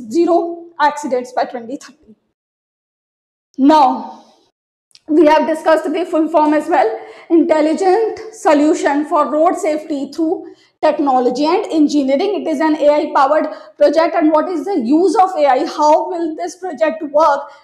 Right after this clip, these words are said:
That we will be discussing in the next slide. But let's look at the developers of this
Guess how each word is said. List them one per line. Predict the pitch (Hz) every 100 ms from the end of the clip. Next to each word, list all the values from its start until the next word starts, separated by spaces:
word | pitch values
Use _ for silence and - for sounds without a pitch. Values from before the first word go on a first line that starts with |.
| _
That | 285 294 285
we | 349
will | 339 381
be | 349
discussing | 302 330 - 285 330
in | 330 311
the |
next | 302 330 359 - - -
slide. | 269 - -
But | 311 302
let's | 311 330 330 320
look | 294
at | 285 247
the | 302
developers | 226 285 285 269 - 339
of | 339 285 226
this | 381 -